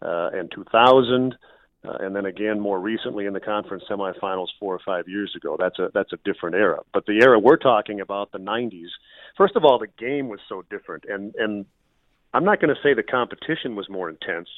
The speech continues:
Uh, that would be demeaning to today's players. But the game was more physical.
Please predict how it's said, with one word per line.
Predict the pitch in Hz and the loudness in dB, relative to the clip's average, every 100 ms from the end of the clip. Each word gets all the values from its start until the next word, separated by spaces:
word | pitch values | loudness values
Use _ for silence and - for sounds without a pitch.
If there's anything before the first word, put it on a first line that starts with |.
| - | -12
Uh, | - | 0
that | 113 123 | 4 4
would | 123 | 4
be | 117 | 2
demeaning | 107 104 117 117 104 - | 0 0 2 2 2 -4
to | |
today's | - 95 107 98 - | -8 0 0 0 -2
players. | 120 110 76 - | -2 -2 -4 4
But | 139 110 - _ _ _ _ _ _ - - | 6 6 2 _ _ _ _ _ _ -12 -6
the | |
game | 107 117 123 | 2 4 4
was | 107 | 0
more | 110 90 | -4 -2
physical. | 123 110 104 - | -2 -2 -4 -10